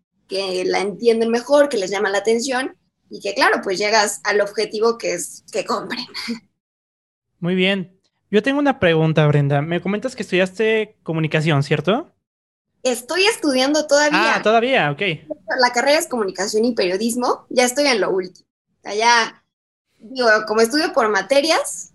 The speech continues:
Speaker 2: Ujú.
Speaker 1: se supone que ya estoy en mi última materia. Entonces, ya casi, estoy en lo último.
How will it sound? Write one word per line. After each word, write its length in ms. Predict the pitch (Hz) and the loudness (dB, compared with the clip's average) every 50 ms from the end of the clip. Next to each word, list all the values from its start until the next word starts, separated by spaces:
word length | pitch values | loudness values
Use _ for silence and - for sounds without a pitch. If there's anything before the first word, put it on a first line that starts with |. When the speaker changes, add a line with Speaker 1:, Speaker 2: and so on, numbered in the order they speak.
| _ - | _ -10
Speaker 2:
Ujú. 220 | 170 156 185 226 254 | -6 -6 -6 -6 -8
Speaker 1:
se 160 | 220 190 - _ _ _ | -12 -14 -16 _ _ _
supone 360 | _ - 254 262 262 277 247 | _ -2 -2 -2 0 -2 -4
que 160 | - 208 185 | -4 -4 -2
ya 140 | 196 208 214 202 - - | 2 2 2 2 2 0
estoy 260 | 214 190 - - 226 214 | -2 -4 -2 0 0 0
en 140 | 208 208 214 | 0 0 0
mi 80 | 220 233 | 0 0
última 360 | 269 262 - - 233 214 196 | 0 -2 -2 -4 -2 -2 -2
materia. 520 | 180 160 160 - - 175 175 160 - 151 156 | -2 -2 -4 -6 -2 -2 -2 0 0 -4 -4
Entonces, 640 | - - - 196 202 202 240 247 226 233 226 - - _ _ _ _ _ _ _ _ | -4 -2 -2 -2 -2 0 -2 -2 -2 -2 -4 -6 -14 _ _ _ _ _ _ _ _
ya 240 | - 185 247 240 220 233 - - - | -6 0 0 2 2 0 -4 -8 0
casi, 440 | - 247 220 226 - - 208 - - | 0 0 2 0 -2 -4 -6 -6 -8
estoy 260 | - - - - 226 | -8 -6 -2 0 0
en 120 | 254 254 | 2 2
lo 100 | 233 202 | 0 -2
último. 360 | 175 - - - - _ _ | -2 -6 -10 -16 -20 _ _